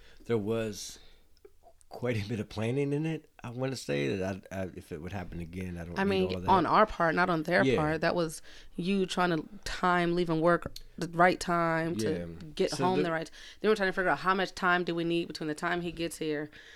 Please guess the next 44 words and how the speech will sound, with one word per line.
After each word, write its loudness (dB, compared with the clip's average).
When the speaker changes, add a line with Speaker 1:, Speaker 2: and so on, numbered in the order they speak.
Speaker 2:
to, 0
for -4
us 0
to -2
hang 2
out, 2
have -2
sex, -2
and -4
then 0
him 0
leave -4
for -6
you -4
to -4
then -2
come. -2
It -4
was, -6
that 2
Speaker 1:
It 4
was 2
Speaker 2:
was, 2
Speaker 1:
a 2
lot 4
Speaker 2:
you 4
know 2
Speaker 1:
of 0
Speaker 2:
what 0
I 0
mean? -2
Speaker 1:
planning, -6
but 6
it, -2
Speaker 2:
For, 0
I 2
don't 0
Speaker 1:
it -12
Speaker 2:
think -2
they, 4
they 6
were 2
just -2
like, -4